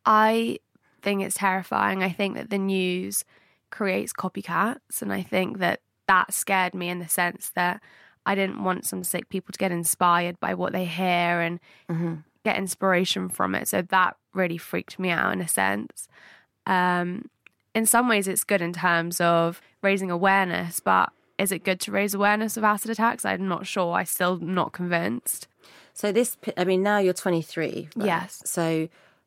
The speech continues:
Speaker 2: I mean, <sighs> from eighteen,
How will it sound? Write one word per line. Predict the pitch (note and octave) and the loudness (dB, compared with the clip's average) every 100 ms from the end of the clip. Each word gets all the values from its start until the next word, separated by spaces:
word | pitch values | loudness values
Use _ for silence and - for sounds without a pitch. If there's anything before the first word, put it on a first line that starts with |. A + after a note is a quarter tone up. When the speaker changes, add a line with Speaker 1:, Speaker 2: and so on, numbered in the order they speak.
| _ | _
Speaker 2:
I | E3+ | -2
mean, | F3 - | -2 -4
<sighs> | - - - - - - _ | -14 -12 -14 -16 -20 -20 _
from | - F3+ F#3 - | -8 -2 0 2
eighteen, | F#3+ G#3 - F#3 D#3+ C#3+ - D3+ | 0 0 0 0 0 -2 -4 -8